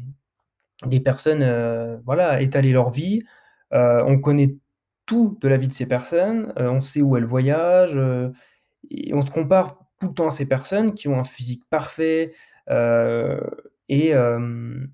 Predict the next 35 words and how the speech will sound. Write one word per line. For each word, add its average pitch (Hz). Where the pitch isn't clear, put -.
et 131
ça, 160
c'est, 143
c'est, 139
c'est 139
nocif. 165
Ces 135
personnes-là, 143
évidemment, 143
elles 117
prennent 135
en 127
photo 131
les 113
meilleurs 120
moments 120
de 120
leur 127
journée. 156
Quand 139
elles 131
se 135
prennent, 135
euh, 120
torse 131
nu 139
ou 160
en 160
sous-vêtements, 151
c'est, 135
euh, 113
avec 113
les 107
meilleurs 131
filtres, 147